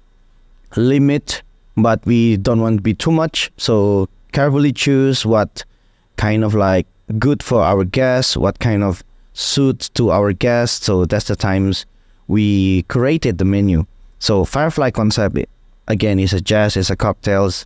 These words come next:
and the menu, the first that we created, is just very simple. But now we are in the volume two. The volume one is just a very simple, uh, kind of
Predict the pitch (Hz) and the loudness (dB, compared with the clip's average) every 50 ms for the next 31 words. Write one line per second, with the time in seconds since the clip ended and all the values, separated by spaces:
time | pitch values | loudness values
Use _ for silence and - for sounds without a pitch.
0 | - - - - _ _ _ _ _ _ _ _ - 107 110 104 101 104 113 120 | -18 -20 -20 -20 _ _ _ _ _ _ _ _ -4 -2 0 2 2 2 2 2
1 | 123 123 120 113 98 104 98 - - 113 113 113 113 - - - _ - - - | 2 2 2 2 0 0 -2 0 0 0 0 0 0 -2 -6 -12 _ -14 -6 -2
2 | 120 107 98 - - - - - 82 85 - 135 139 139 135 139 139 135 127 110 | -2 -2 -2 -2 -4 -8 -6 -4 -6 -4 0 0 2 2 4 2 2 2 2 0
3 | - - 123 123 123 123 120 98 113 104 107 107 - - 120 - 131 131 151 143 | 0 0 0 2 2 2 0 0 0 0 0 0 -2 -4 -4 -2 0 -2 -2 0
4 | - 165 156 143 - 175 214 285 - _ _ _ _ _ _ _ _ - 113 113 | 0 0 0 0 0 0 -2 -2 -4 _ _ _ _ _ _ _ _ -4 -2 0
5 | 107 117 120 117 117 120 123 127 110 - - _ _ _ _ - - 127 131 127 | 0 2 0 2 0 0 0 0 -2 -2 -4 _ _ _ _ -6 0 2 2 2
6 | 110 110 107 117 113 110 101 120 123 131 135 135 131 - - 151 156 185 247 _ | 2 2 2 2 0 0 0 0 0 2 2 2 0 0 0 0 2 0 0 _
7 | _ _ - - 120 - - - - 151 151 160 160 151 143 139 127 117 120 117 | _ _ -6 -4 -4 -4 -6 -8 -4 -2 0 2 2 2 2 2 2 0 0 -2
8 | - - 127 117 117 92 76 73 87 101 117 123 127 113 - 135 127 107 123 123 | -2 -2 -2 -2 0 0 0 0 0 0 0 0 0 -2 0 0 0 0 0 0
9 | 120 117 107 - - - - - 104 98 98 101 98 98 101 98 - - 107 104 | 0 0 0 -2 -8 -6 -2 0 0 2 2 2 2 2 2 0 0 0 0 0
10 | 107 107 101 - | 0 0 -2 -4